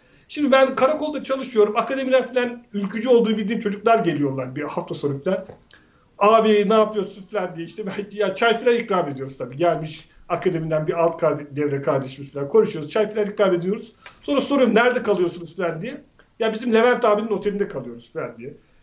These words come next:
Ya böyle birkaç kere oldu. Ben böyle şey yapıyorum. Şüphelenmeye başlıyorum. Sonra bir tane yine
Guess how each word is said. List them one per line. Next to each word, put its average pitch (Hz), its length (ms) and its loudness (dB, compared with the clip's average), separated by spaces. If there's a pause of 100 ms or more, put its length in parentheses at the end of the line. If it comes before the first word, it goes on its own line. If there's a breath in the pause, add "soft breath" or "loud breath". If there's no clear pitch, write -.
Ya 147 140 2
böyle 214 180 4
birkaç 277 320 0
kere 220 140 -2
oldu. 208 200 2
Ben 233 180 -2
böyle 233 200 0
şey 254 180 -4
yapıyorum. 139 340 -2
Şüphelenmeye 208 600 0
başlıyorum. 160 500 -8 (580 soft breath)
Sonra 277 300 0 (340)
bir 220 260 -2
tane 220 240 4
yine 220 220 -4